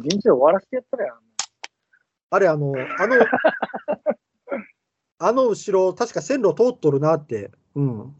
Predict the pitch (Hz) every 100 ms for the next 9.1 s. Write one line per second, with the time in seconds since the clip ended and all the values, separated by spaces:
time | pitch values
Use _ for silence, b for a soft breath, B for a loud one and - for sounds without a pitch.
0 | _ _ _ _ - 196 160 - 226 254
1 | 156 143 196 180 135 104 - - 104 95
2 | 143 92 - - 120 143 151 _ _ _
3 | _ _ _ 143 131 104 - _ _ _
4 | _ _ _ _ _ b b b b b
5 | b b b _ 170 233 180 202 190 165
6 | 151 - _ _ _ _ _ _ _ _
7 | _ 147 180 175 160 147 147 143 - 147
8 | 147 143 139 123 127 - 123 - 196 233